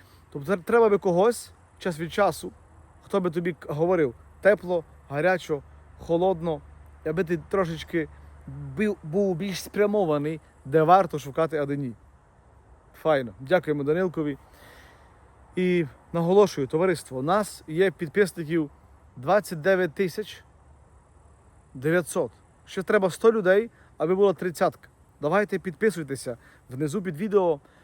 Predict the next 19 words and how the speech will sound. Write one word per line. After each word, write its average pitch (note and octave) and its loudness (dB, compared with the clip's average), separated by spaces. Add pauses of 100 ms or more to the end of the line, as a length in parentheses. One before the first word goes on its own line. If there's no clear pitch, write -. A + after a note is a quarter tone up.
(140)
підписуйтеся F3+ -2
на F3 2
канал, E3+ 0 (520)
ставте F#3+ 4
вподобайки, D#3 0 (260)
поширюйте F#3+ 2
відео, D3+ 0
коментуйте. F#3+ -2 (300)
Це D#3+ 0
дуже F3+ 0
допомагає D#3+ 2
для D#3 4
розвитку. C3 -2 (340)
І D3+ -8
сьогодні F3 0 (260)
оголошуємо E3 0
цілий F3 0
тиждень D#3+ -2
збору. D#3+ 0